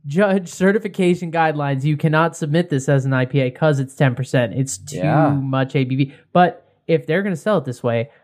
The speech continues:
Speaker 1: um,
Speaker 2: I just
Speaker 1: consumers will, are be, will be in for a nice, uh,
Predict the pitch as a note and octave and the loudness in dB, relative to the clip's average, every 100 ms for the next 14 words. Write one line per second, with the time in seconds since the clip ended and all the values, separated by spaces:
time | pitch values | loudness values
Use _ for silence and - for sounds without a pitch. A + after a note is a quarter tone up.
0 | _ - C#3+ C3 B2+ B2 - _ _ _ | _ -4 0 0 -2 -6 -10 _ _ _
1 | _ _ _ A2+ C3 D3 - - A3 A3 | _ _ _ -2 2 2 0 -2 -2 0
2 | D3+ C#3 D#3 D#3 E3+ D#3 D#3+ E3 D#3+ D#3+ | -2 0 -2 0 -2 0 0 -2 -2 -2
3 | D#3+ E3 F#3 F3+ D#3 F3 B3+ C4 - - | 0 -2 -2 -2 -2 0 -2 -4 -6 0